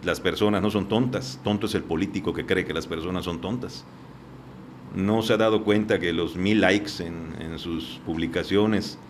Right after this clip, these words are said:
pues, yo también se los consigo si me hace director de comunicación social, le consigo dos mil, ¿eh? Eh, eso es lo de menos, pero no a laicazos se, se gobierna un estado. No es lo mismo ser gobernador que gobernar,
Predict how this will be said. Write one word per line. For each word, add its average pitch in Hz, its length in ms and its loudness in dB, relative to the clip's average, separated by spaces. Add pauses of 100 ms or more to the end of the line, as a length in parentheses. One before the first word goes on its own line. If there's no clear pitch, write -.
(680)
pues, - 260 -8 (300)
yo 104 120 4
también 104 240 2
se 110 80 4
los - 140 -2
consigo 95 420 2
si 82 140 -2
me 85 120 -2
hace 92 300 0
director 82 360 0
de 90 80 2
comunicación 80 580 -2
social, 92 400 0
le 101 100 -2
consigo 101 380 0
dos 80 160 -2
mil, 123 240 2
¿eh? 143 60 -2 (880)
Eh, 80 480 -6
eso 95 180 0
es 104 60 4
lo 101 120 6
de 82 80 4
menos, 113 420 4
pero - 160 -2
no 104 300 0
a 95 40 2
laicazos 87 640 0
se, 80 300 -2
se 78 220 -4
gobierna 85 380 2
un 90 100 0
estado. 107 400 0 (600)
No 98 100 4
es 113 60 6
lo 113 60 4
mismo 110 260 4
ser 110 160 4
gobernador 90 600 4
que 110 100 4
gobernar, 82 640 2